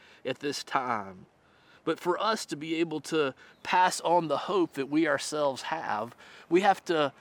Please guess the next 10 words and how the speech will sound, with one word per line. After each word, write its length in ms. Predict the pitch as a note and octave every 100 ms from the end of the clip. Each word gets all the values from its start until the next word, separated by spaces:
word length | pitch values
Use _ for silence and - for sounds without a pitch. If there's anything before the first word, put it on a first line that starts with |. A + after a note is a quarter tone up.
| - -
know 380 | A2 C3 G#3+ A3+
what 240 | E3 D#3+ C#3
God's 380 | D3 C#3+ B2+
Word 320 | A2 C#3+ E3+ -
says 260 | C#3+ C#3
so 160 | - D3+
that 160 | C#3+
we 120 | C3+ B2+
have 360 | - D#3 A#3+
hope. 380 | - A2 G#2